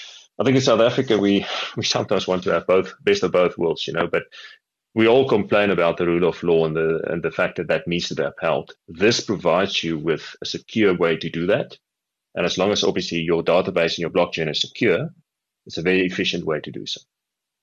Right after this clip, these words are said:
Um, and then obviously you, you can do stuff like, let's say, someone hasn't paid all their fines. You can say, "Well, you can't sell your car until you've paid all your fines." There's a lot of incentive built into these smart contracts as well.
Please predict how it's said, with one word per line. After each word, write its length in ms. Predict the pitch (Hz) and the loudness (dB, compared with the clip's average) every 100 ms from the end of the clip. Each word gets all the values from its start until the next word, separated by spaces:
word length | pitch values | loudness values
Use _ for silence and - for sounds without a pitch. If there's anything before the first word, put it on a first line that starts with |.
| _ | _
Um, 340 | - 82 80 80 | -4 -2 0 -2
and 80 | 82 | 0
then 140 | 85 | 0
obviously 280 | 92 90 92 | 0 -2 0
you, 140 | 85 | 0
you 120 | 92 87 | 0 0
can 100 | 90 | 0
do 120 | 101 | 0
stuff 320 | - 98 92 | 2 0 0
like, 220 | 90 85 | -2 -2
let's 200 | 92 90 | -4 -2
say, 320 | 92 82 82 - - _ _ _ - | 0 0 0 -4 -20 _ _ _ -10
someone 320 | - 113 101 | -2 2 2
hasn't 280 | 87 101 98 | 0 -2 0
paid 140 | 95 | 0
all 140 | 87 | 2
their 100 | 80 | 0
fines. 600 | 80 113 82 107 151 - | 0 2 2 0 -4 -8
You 80 | - | -10
can 100 | - | -8
say, 100 | - | -2
"Well, 140 | 85 80 | -2 -2
you 80 | |
can't 240 | - 110 104 | 0 0 0
sell 200 | - 87 | 0 0
your 120 | 73 | -2
car 240 | - 92 | 0 0
until 180 | 78 82 | 0 -4
you've 160 | 80 - | -8 -4
paid 180 | 82 80 | -4 -2
all 120 | 78 | -4
your 80 | 67 | -6
fines." 480 | - - - - _ - | -8 -10 -10 -18 _ -6
There's 200 | 90 104 | -4 0
a 40 | |
lot 140 | 87 | 2
of 100 | 92 | 0
incentive 520 | 85 85 - 98 92 - | -2 -6 -2 -2 -2 -4
built 240 | 78 - | -4 -4
into 140 | 80 - | -14 -12
these 140 | 82 | -8
smart 260 | - 73 - | -4 -6 -6
contracts 380 | - - - | -16 -14 -10
as 120 | - - | -10 -10
well. 180 | - | -12